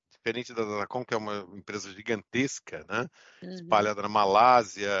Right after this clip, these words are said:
Speaker 1: é, Filipinas, é, a inte-, a Austrália inteira e, e veio da Nova Zelândia, né? Uma empresa com base na Nova Zelândia. Essa Truist é uma empresa familiar, né? Então, é, e pagando mais e, e com toda aquela, é,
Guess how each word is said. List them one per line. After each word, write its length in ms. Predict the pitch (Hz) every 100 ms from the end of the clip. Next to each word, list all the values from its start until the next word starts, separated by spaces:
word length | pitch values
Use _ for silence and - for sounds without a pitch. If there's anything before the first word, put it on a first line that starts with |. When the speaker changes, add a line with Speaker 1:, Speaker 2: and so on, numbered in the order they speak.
| 92
Speaker 1:
é, 340 | 95 95 92 90
Filipinas, 840 | - 95 - 101 107 123 104 87 -
é, 180 | 98 90
a 60 | 90
inte-, 440 | 95 95 - 107 98
a 80 | 92
Austrália 400 | 92 - 107 101
inteira 520 | - 101 113 123 101
e, 160 | 101 92 - - - _
e 80 | 101
veio 260 | 101 131 123
da 100 | 110
Nova 160 | 117
Zelândia, 520 | 98 101 104 135 117 -
né? 60 | 117
Uma 80 |
empresa 460 | 104 - 107 107 95 -
com 160 | 101
base 440 | 90 98 110 110 98
na 120 | 95
Nova 180 | 95 92
Zelândia. 300 | 90 104 123 _ - - - -
Essa 280 | 113 123 -
Truist 440 | - 131 151 165
é 180 | 180 175
uma 160 | 156 160
empresa 400 | - 151 160 175
familiar, 640 | 175 170 185 147 135 123
né? 120 | 110 120
Então, 460 | - 139 147 143 123 127
é, 560 | 127 120 117 107 101 98 _ _ _
e 80 | 113
pagando 480 | - 131 123 135 135
mais 500 | 127 135 151 175 165 165
e, 100 | 180 - 160
e 80 | 139
com 160 | 143
toda 240 | 135 170 165
aquela, 300 | - 151 127 127 -
é, 580 | 117 117 110 107 104 101